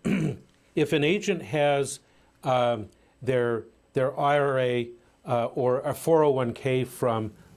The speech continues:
somewhere else, um, or a self-directed, uh, I mean, <clears throat> where does all of that fit in, uh, and, and how does it come into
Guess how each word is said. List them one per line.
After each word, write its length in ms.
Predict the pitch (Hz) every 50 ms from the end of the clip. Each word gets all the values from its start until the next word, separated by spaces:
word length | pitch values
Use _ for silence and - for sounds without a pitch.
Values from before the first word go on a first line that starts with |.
| - -
somewhere 460 | - - - 156 143 127 127 127 117 113
else, 400 | 110 107 123 127 - - - 156 - -
um, 280 | 120 117 117 107 104 98 - - - - -
or 240 | 151 131 131 127 131
a 140 | 147 -
self-directed, 880 | 120 - - 165 143 - - - 135 131 131 131 131 - 131 113 101 - - _ - - - _
uh, 180 | - 156 135 151 -
I 60 | 143
mean, 140 | 127 123 - - - - - - - _ -
<clears throat> 400 | 208 202 156 131 - - - -
where 180 | 143 - -
does 180 | - 170 139 127
all 180 | 165 156 156 147
of 120 | 120 101
that 280 | 110 131 135 151 160 -
fit 360 | - - - - 151 147 139 -
in, 500 | - 135 139 131 117 104 92 98 104 - _ _ _ _ _ _ _ _ _ _ -
uh, 280 | - 127 123 120 117 113 - -
and, 420 | 135 127 123 120 120 117 117 120 -
and 180 | 123 120 117
how 180 | 107 117 147 151
does 140 | 156 123 131
it 140 | - -
come 280 | - - - 147 139 135
into 680 | 127 - 139 143 143 139 135 120 - - 123 110 107